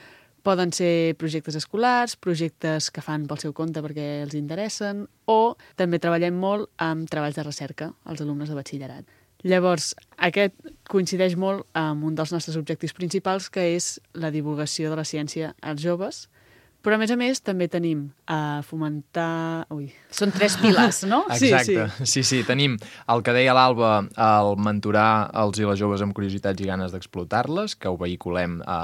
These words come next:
Speaker 3: través d'aquesta activitat que té lloc cada dijous a l'Espai Jove a la Nau. Després, eh, com que el que deia ella, no? També el nostre objectiu principal al final és apropar la, la ciència i la tecnologia a tots els nois i noies que, que hi estiguin interessats,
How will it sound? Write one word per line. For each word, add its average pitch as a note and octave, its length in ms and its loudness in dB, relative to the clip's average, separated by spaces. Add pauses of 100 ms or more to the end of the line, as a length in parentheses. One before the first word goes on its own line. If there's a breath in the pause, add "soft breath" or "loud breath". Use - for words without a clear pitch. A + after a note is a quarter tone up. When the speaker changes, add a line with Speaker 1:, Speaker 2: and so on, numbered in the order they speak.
Speaker 3:
través F2+ 280 -6
d'aquesta F2+ 360 -8
activitat F2+ 520 -8
que F2+ 120 -8
té F2 120 -6
lloc E2+ 200 -6
cada F2+ 240 -2
dijous F2 280 -6
a F#2 80 -8
l'Espai F2+ 320 -8
Jove F2+ 160 -6
a F#2+ 60 -2
la A2 60 -2
Nau. D3 240 2 (440 loud breath)
Després, G#2+ 640 0
eh, F#2+ 400 -2
com F#2 200 -6
que F2+ 220 -8 (240)
el F2 240 -8
que F#2+ 80 -8
deia F#2+ 240 -2
ella, F#2+ 240 -2
no? G#2+ 140 -2
També F#2+ 180 -2
el G#2+ 140 -2
nostre G2 240 -6
objectiu G2 340 -4
principal G2 460 -2
al F#2+ 80 -2
final F#2+ 260 -4
és F#2 140 -6
apropar G2 420 0
la, F#2+ 140 2 (180)
la F#2+ 220 -4
ciència F#2+ 340 -6
i G2 60 -6
la F#2+ 100 -6
tecnologia F#2+ 540 -8
a - 80 -12
tots G2 180 -8
els F#2+ 160 -6
nois F#2+ 160 -4
i F#2 80 -6
noies F#2 320 -4
que, F#2 140 -4 (260)
que F2 140 -8
hi - 80 -6
estiguin F#2 340 -6
interessats, F#2 640 -2